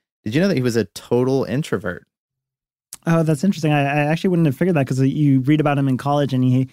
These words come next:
Speaker 2: was always at keg parties <laughs> and things.
Speaker 1: Yeah, well, at least in terms of how he liked to work. I mean, he loved working in a quiet studio. And in fact, you know, once he became pretty famous, he rarely went out in public because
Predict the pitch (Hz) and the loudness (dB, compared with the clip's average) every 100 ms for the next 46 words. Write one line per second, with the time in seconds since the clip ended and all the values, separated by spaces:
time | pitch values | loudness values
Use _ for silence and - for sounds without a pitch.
0 | _ _ - 143 143 139 143 131 170 180 | _ _ 0 2 2 2 0 -2 -2 -2
1 | - 143 127 120 127 156 127 113 135 131 | -2 -2 0 -2 0 0 0 -4 -4 -8
2 | - 107 123 196 226 104 95 214 - 254 | -6 -4 0 0 2 0 0 -2 -2 -4
3 | 220 202 190 175 156 - 123 120 127 123 | -2 -2 -2 -2 -4 -6 -4 -2 -4 -4
4 | 117 104 98 113 139 - 95 101 117 95 | -4 -2 -2 -2 -6 -6 -4 -2 -4 -4
5 | 95 98 95 98 101 107 98 98 98 107 | -4 -4 -4 -2 -2 -4 -4 -4 -4 -4
6 | 98 95 92 92 98 87 - - - 127 | -4 -4 -4 -4 -4 -4 -6 -8 -2 0
7 | 120 113 110 107 - _ _ _ _ 123 | 2 2 0 -2 -8 _ _ _ _ -2
8 | 131 131 175 208 185 _ _ - 135 117 | -2 -2 -4 -4 -6 _ _ -12 -10 -8
9 | 147 202 - 175 143 - 143 135 - 131 | -6 -8 -6 -6 -6 -4 -4 -4 -4 -4
10 | 147 - 135 151 131 - 127 107 113 123 | -4 -4 -6 -4 -6 -2 -2 2 2 2
11 | 147 139 123 110 107 101 - - 170 76 | 0 -2 -2 -2 -2 -4 -4 -6 -4 -6
12 | - - 131 | -6 -6 -6